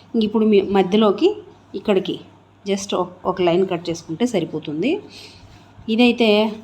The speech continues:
మొత్తం నాకు ఆరు వచ్చాయి. ఇది చిన్న సైజు, ఇది సెవెన్ by సెవెన్, అది ఎయిట్ by ఎయిట్. ఇది చిన్న సైజు ఇది. ఇవి కట్ చేసేసుకున్నాక అది కట్ చేసుకుంటాం. ఇప్పుడు నేను ఇట్లా చూపించాను కదా, క్లిప్లో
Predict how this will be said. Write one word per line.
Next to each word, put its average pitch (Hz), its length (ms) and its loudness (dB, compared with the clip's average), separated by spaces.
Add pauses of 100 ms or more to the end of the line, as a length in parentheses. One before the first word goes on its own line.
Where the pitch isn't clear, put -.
మొత్తం 196 200 2 (100)
నాకు 190 240 4
ఆరు 180 220 4
వచ్చాయి. 180 440 0 (680)
ఇది 262 120 4 (100)
చిన్న 220 180 6 (100)
సైజు, 156 300 -2 (420)
ఇది 202 140 0 (100)
సెవెన్ 196 260 4
by 175 60 2 (100)
సెవెన్, 175 280 -2
అది 214 140 4
ఎయిట్ 170 200 4
by 143 140 -2
ఎయిట్. 139 280 -8
ఇది 165 180 -2 (920)
చిన్న 208 160 2 (100)
సైజు 156 300 -4
ఇది. 202 140 -4 (1600)
ఇవి 214 180 -2
కట్ 214 200 2
చేసేసుకున్నాక 208 560 -2
అది 202 140 0
కట్ 170 180 -2
చేసుకుంటాం. 165 520 -6 (880)
ఇప్పుడు 208 220 -2
నేను 196 160 8
ఇట్లా 190 140 2 (100)
చూపించాను 202 560 0
కదా, 247 120 -2 (440)
క్లిప్లో 190 280 0